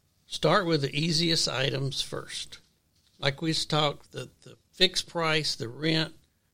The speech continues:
the telephone, <clears throat> we know what those are. Start with the fix-,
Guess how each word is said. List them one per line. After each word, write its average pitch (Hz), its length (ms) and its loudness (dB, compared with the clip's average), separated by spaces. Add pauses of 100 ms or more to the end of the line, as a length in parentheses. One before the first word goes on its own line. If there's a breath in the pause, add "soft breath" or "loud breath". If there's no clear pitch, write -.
(160)
the 110 100 -16
telephone, 143 960 0 (500)
<clears throat> - 0 -
we 185 480 8
know 165 160 12
what 131 240 6
those 117 220 -2
are. 101 100 -2
Start 175 340 4
with 190 140 0
the 180 80 2
fix-, - 400 -4